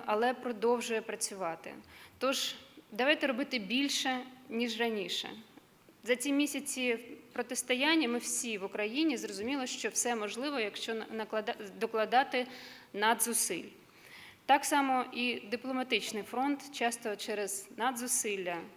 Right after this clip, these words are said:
стає потужнішим. Тож давайте не зупинятися, а використовувати цю міць на користь Україні і нашим людям. Продовжуємо говорити зі світом, аби він не забував про війну,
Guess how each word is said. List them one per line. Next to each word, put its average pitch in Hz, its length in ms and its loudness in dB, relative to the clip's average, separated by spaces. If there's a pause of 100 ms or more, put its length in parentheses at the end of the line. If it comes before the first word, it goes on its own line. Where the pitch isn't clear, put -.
(160)
стає 247 300 2
потужнішим. 190 720 -6 (840)
Тож 240 160 -2
давайте 285 280 2
не 262 140 0
зупинятися, 233 760 -6 (1000)
а 202 60 -6
використовувати 247 1080 0
цю 226 200 -2
міць 254 520 0 (180)
на 208 100 -2
користь 233 560 0 (280)
Україні 226 600 0
і 202 80 -4
нашим 208 480 -2 (180)
людям. 180 420 -4 (580)
Продовжуємо 226 680 2
говорити 247 400 -2
зі 220 100 -6
світом, 185 560 -6
аби 202 200 -4
він 240 260 0
не 247 140 2
забував 226 500 2
про 214 120 0
війну, 185 460 -6